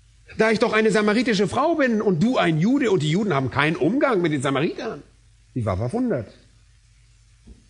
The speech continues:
Und Christus offenbart ihr, wer er ist. In Vers zehn heißt es,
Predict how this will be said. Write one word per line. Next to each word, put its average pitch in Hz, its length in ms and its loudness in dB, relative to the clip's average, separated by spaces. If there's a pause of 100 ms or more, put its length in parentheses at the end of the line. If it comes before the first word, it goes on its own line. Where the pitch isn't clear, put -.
(600)
Und 123 160 -6
Christus 135 320 -6
offenbart 123 500 -4
ihr, 110 180 -4
wer 120 180 -2
er 151 160 -4
ist. 180 220 -4 (640)
In 120 80 -6
Vers 151 240 -2
zehn 196 220 0
heißt 135 200 -2
es, 151 220 -4